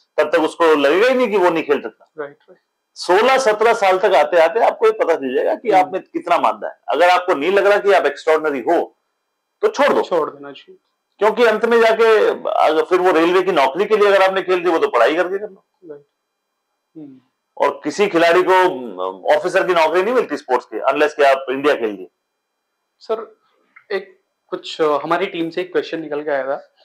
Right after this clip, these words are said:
Speaker 2: कि ये question sir से जरूर करना। संजू सैमसन के फैन है एक,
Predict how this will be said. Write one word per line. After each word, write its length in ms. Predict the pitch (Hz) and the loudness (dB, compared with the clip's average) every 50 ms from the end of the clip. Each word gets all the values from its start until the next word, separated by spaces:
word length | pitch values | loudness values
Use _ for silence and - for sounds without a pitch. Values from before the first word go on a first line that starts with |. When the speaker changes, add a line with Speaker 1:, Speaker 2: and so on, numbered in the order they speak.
| _ - - | _ -12 -10
Speaker 2:
कि 120 | 190 190 | -6 -4
ये 80 | 196 196 | -4 -2
question 320 | - 175 170 - 180 185 | 0 0 0 0 -2 -4
sir 160 | 165 180 165 | -4 -6 -6
से 100 | 170 175 | -6 -6
जरूर 240 | 170 160 160 170 165 | -6 -6 -4 -4 -6
करना। 320 | 151 147 160 202 190 - _ _ | -6 -6 -6 -8 -10 -14 _ _
संजू 360 | - 160 156 151 151 170 185 | -8 -8 -8 -8 -10 -14 -12
सैमसन 360 | 185 165 156 151 156 156 156 | -10 -10 -8 -6 -6 -8 -8
के 60 | 165 | -8
फैन 300 | 175 - 147 135 135 143 | -10 -10 -10 -10 -10 -10
है 100 | 139 139 | -12 -14
एक, 120 | 160 165 | -14 -16